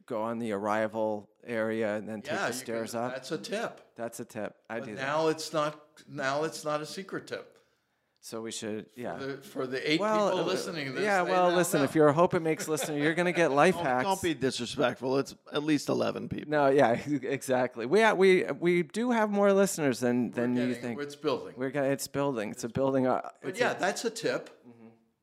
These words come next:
Speaker 2: That's a tip.
Speaker 1: It's a good tip.
Speaker 2: Yeah, I like that tip.
Speaker 1: Yep.
Speaker 2: So that's my, that's my pet peeve of the day.
Speaker 3: You've
Speaker 1: Okay.
Speaker 3: had better pet peeves.
Speaker 2: I think that's a good pet peeve, and I'll have a different one next week.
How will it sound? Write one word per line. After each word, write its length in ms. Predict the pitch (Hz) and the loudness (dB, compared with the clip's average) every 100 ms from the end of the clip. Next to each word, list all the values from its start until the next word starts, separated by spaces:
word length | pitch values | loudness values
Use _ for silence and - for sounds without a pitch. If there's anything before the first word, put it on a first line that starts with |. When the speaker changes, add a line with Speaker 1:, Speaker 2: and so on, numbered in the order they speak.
| - | -10
Speaker 2:
That's 240 | 160 185 | -8 -8
a 40 | 190 | -10
tip. 320 | - 104 - | -10 -14 -14
Speaker 1:
It's 140 | - 113 | -16 -12
a 40 | |
good 160 | 113 - | -12 -10
tip. 240 | 101 - _ | -10 -12 _
Speaker 2:
Yeah, 220 | 269 359 240 _ _ 165 | -14 -12 -12 _ _ -20
I 60 | |
like 260 | 208 156 139 | -14 -14 -14
that 180 | 101 - | -20 -20
tip. 160 | - _ | -20 _
Speaker 1:
Yep. 220 | - 110 - _ _ _ _ | -12 -10 -10 _ _ _ _
Speaker 2:
So 180 | - 143 | -12 -6
that's 280 | 147 160 160 | -6 -6 -4
my, 320 | 151 135 135 131 | -4 -2 -6 -6
that's 300 | 131 131 - | -6 -6 -8
my 320 | 120 110 107 107 _ _ | -10 -10 -12 -18 _ _
pet 260 | - 110 - | -10 -10 -14
peeve 200 | 104 95 | -18 -18
of 120 | 92 | -20
the 80 | 92 | -20
day. 200 | 85 - - 143 | -20 -14 -14 -8
Speaker 3:
You've 160 | 151 160 | -4 0
Speaker 1:
Okay. 60 | |
Speaker 3:
had 180 | 165 151 | 2 4
better 220 | 139 131 | 4 4
pet 280 | 110 117 - | 2 -2 -4
peeves. 520 | 113 113 104 - - - _ | -4 -4 -4 -8 -12 -14 _
Speaker 2:
I 160 | 175 226 | -10 -8
think 220 | 233 214 | -8 -6
that's 240 | 190 185 | -8 -8
a 40 | 160 | -8
good 220 | 175 170 | -8 -4
pet 240 | 156 143 | -4 -4
peeve, 220 | 156 143 | -6 -6
and 120 | 139 123 | -4 -6
I'll 140 | 113 | -4
have 160 | 123 120 | -6 -8
a 40 | |
different 360 | 120 143 139 117 | -10 -10 -10 -10
one 200 | 120 110 | -10 -12
next 300 | 104 - 110 | -14 -16 -18
week. 240 | 98 _ | -20 _